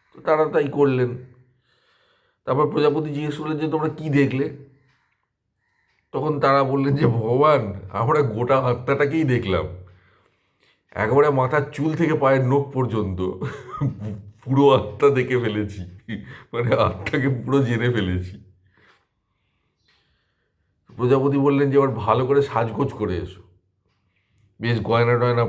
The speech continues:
পরে, ভালো জামা কাপড় পরে ফিটফাট হয়ে এসো, তারপরে আবার জলে নিজের প্রতিবিম্ব দেখো। তারা দেখলেন।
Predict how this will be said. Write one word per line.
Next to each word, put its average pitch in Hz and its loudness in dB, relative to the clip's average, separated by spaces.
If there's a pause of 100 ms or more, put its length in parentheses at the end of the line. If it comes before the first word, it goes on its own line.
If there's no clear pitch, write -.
পরে, 110 0 (760)
ভালো 107 0
জামা 110 2
কাপড় 110 -2
পরে 110 -2
ফিটফাট 107 -4
হয়ে 110 2
এসো, 135 -2 (1200)
তারপরে 127 2
আবার 123 2
জলে 107 0 (520)
নিজের 101 -6
প্রতিবিম্ব 95 -4
দেখো। - -8 (2000)
তারা 143 4
দেখলেন। 127 -2